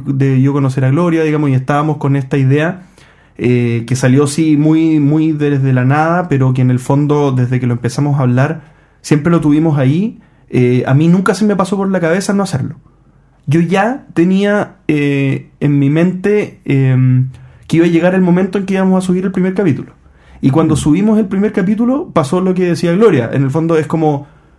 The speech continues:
Speaker 1: "Oye, el capítulo sale los martes y va a salir martes por medio". Y yo no me, y yo tengo una responsabilidad pri-, primero conmigo mismo, porque al principio no había nadie que nos escuchara, ¿cierto? Eh, eh, me refiero a que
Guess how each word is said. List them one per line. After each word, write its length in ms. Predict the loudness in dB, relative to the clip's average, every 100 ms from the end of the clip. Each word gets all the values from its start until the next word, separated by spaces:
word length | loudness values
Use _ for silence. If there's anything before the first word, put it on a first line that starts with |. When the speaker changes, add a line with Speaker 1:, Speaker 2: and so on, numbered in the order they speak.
| _ _ -2
Speaker 1:
"Oye, 400 | 0 2 -2 -8 -6
el 260 | -2 -2 0
capítulo 300 | -2 0 0
sale 180 | 0
los 140 | 0 0
martes 400 | 0 -2 -4 -2
y 80 | -2
va 120 | -2
a 40 |
salir 340 | -2 -2 -2 -2
martes 260 | -2 -6
por 120 | -4 -4
medio". 240 | -4 -8 -18 _ _ _ _
Y 100 | 0
yo 120 | 2
no 220 | 2 2
me, 300 | 2 0 -2 -6
y 240 | -6 -4 -2
yo 360 | -2 -2 -6 _ -8
tengo 240 | -2 0 0
una 100 | 0
responsabilidad 720 | 0 -2 -2 0 0 0 -2
pri-, 120 | -6
primero 420 | -8 -2 0 0
conmigo 340 | 0 0 0 0
mismo, 260 | 0 0
porque 200 | 0 -2
al 60 | -2
principio 520 | 0 0 0 -2 -2 -4 -18 -6
no 140 | 0 2
había 160 | 2
nadie 180 | 2 2
que 80 | 2
nos 80 | 0
escuchara, 400 | 0 0 0 0
¿cierto? 360 | -2 -4 -6 -8 -14 _ -4
Eh, 280 | 0 0 -2 -4
eh, 160 | -2
me 120 | 0 0
refiero 300 | 0 2 2
a 60 |
que 400 | 2 0 0 -2